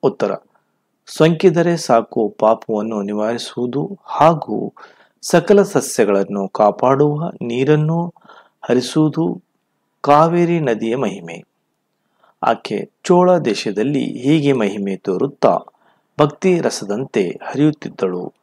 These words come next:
ಇದು ಕಾವೇರಿ ನದಿಯ ಇನ್ನೊಂದು ಮಹಿಮೆ. ಪ್ರಶ್ನೆ ಎರಡು, ಚೆನ್ನಯ್ಯನ ಗುಪ್ತ ಭಕ್ತಿ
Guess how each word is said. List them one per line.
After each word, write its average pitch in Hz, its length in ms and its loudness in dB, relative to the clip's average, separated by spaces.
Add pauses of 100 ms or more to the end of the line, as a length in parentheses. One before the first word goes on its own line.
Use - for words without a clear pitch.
(200)
ಇದು 175 300 2
ಕಾವೇರಿ 139 600 2
ನದಿಯ 98 480 -6 (220)
ಇನ್ನೊಂದು 156 680 0
ಮಹಿಮೆ. 87 460 -8 (1160)
ಪ್ರಶ್ನೆ 131 320 0
ಎರಡು, 101 480 0 (480)
ಚೆನ್ನಯ್ಯನ 196 500 4 (880)
ಗುಪ್ತ 160 260 0
ಭಕ್ತಿ 120 640 -2